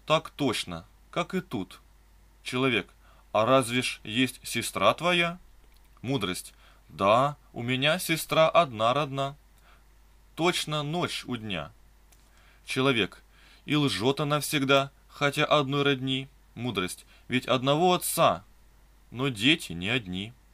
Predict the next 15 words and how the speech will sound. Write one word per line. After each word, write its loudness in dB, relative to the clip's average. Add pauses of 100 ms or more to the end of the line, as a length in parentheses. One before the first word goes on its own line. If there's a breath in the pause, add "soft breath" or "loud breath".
(320)
Человек. -2 (460 soft breath)
Зовут -2
же -2
как? -2 (380)
Мудрость. -6 (680 soft breath)
Ей 0
сто 0
имен. -4 (500 soft breath)
Она, 0 (680)
однак, 0 (220)
у -6
россиян 0
есть 0
бестолковщина. -4 (600)
Человек. -2